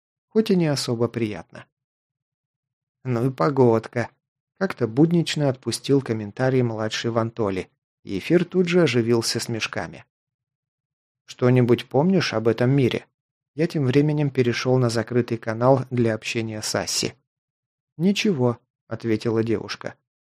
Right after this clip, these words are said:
«Но если судить по показаниям авиаразведки, что скинула на все корабли Ами, планета пуста, ни единого энергетического всплеска. Тем не менее, вы сели неподалеку от какого-то мертвого комплекса,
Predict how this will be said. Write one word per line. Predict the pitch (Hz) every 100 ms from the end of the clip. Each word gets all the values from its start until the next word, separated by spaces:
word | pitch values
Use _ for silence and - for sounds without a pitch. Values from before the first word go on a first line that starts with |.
| _
«Но | 147
если | 170 175 147 156
судить | 143 151 151 180 - -
по | 135
показаниям | 139 135 131 143 139 139 127
авиаразведки, | 131 123 123 120 120 131 185 185 107 -
что | - 123
скинула | - - 127 120 120
на | 117
все | - 120
корабли | - 113 113 113 -
Ами, | 120 107 101 _ _ _
планета | 143 143 160 185 170
пуста, | 165 - - 110 - _ _ _ -
ни | 135
единого | 139 156 165 160 156
энергетического | 147 139 135 131 131 147 139 - 139 135
всплеска. | - 170 131 - - - _ _ _ _ _ _
Тем | 196 190
не | 160
менее, | 143 147 151
вы | 139 143
сели | 175 180 170
неподалеку | 156 147 135 127 156 165
от | 151 -
какого-то | 127 123 147 147 135
мертвого | 127 143 - 143 147
комплекса, | - 120 110 110 - 110